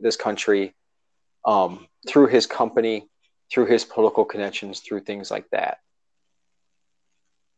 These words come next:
But Knox at first doesn't wanna play ball. He tells him not to fuck with Honduras. But Zemurray decides, "No, I wanna fuck with Honduras." He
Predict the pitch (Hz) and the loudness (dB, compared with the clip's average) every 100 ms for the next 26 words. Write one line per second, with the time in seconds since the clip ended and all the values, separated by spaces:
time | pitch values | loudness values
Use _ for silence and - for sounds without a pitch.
0 | _ _ _ _ - 101 131 107 - _ | _ _ _ _ -10 2 4 6 2 _
1 | _ _ _ _ _ - 120 139 147 143 | _ _ _ _ _ -4 2 2 4 2
2 | - 135 123 123 127 117 - 113 107 113 | 4 4 6 6 4 -2 -2 0 4 4
3 | - - _ _ _ _ _ _ _ _ | 4 0 _ _ _ _ _ _ _ _
4 | _ _ _ - 127 - 135 123 107 120 | _ _ _ -8 -4 2 4 2 -2 -2
5 | - - 120 123 131 120 107 104 104 - | -2 -2 -2 -2 -6 -2 0 2 0 -6
6 | - _ _ _ _ _ _ _ _ _ | -18 _ _ _ _ _ _ _ _ _
7 | _ _ _ _ _ _ _ _ _ _ | _ _ _ _ _ _ _ _ _ _
8 | _ - 131 131 139 160 143 127 127 123 | _ -4 -2 2 6 6 6 2 2 2
9 | 120 - _ - 196 285 175 190 180 170 | 0 -8 _ -14 -4 0 2 2 2 2
10 | 165 165 156 131 139 - - - _ _ | 2 0 0 2 2 0 -10 -20 _ _
11 | _ _ _ _ _ _ _ _ _ _ | _ _ _ _ _ _ _ _ _ _
12 | _ _ _ _ _ _ _ - 160 147 | _ _ _ _ _ _ _ -4 0 0